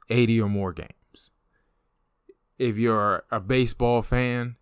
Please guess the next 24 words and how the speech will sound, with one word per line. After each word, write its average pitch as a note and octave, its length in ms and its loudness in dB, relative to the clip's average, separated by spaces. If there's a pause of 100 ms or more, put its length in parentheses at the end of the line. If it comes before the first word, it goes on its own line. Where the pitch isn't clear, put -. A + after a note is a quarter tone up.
you B2 220 0
want B2+ 240 2
your A2+ 80 2
team A#2 300 -2
to G#2+ 60 -2
win G#2 200 0
at F#2+ 120 -6
least A2+ 600 2
eighty G2 240 -8
games. F2+ 500 -14 (760)
You C#3 240 8
win C#3 300 8
ninety B2+ 400 8
games, G#2+ 400 0
you G#2+ 80 -2
probably A2+ 340 6
make G#2 180 -2
the E2 80 -18
playoffs. F#2 580 -2
You A#2+ 60 2
win B2 140 4
a A2 60 4
hundred A2 320 4
games, G2 520 -4